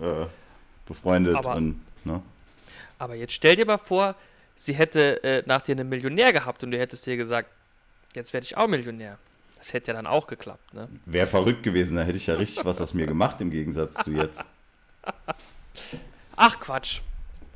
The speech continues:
Speaker 2: Ich sag immer, Geld allein macht auch nicht glücklich.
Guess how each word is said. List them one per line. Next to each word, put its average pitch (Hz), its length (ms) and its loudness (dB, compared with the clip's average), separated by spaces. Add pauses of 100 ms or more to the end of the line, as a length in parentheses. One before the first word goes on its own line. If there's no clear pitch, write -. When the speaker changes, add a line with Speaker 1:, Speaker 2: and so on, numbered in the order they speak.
(540)
Speaker 2:
Ich 226 160 0
sag 214 180 10
immer, 208 220 8
Geld 170 240 4
allein 156 320 4
macht 151 200 -2
auch 147 180 2
nicht 147 160 -8
glücklich. - 540 -10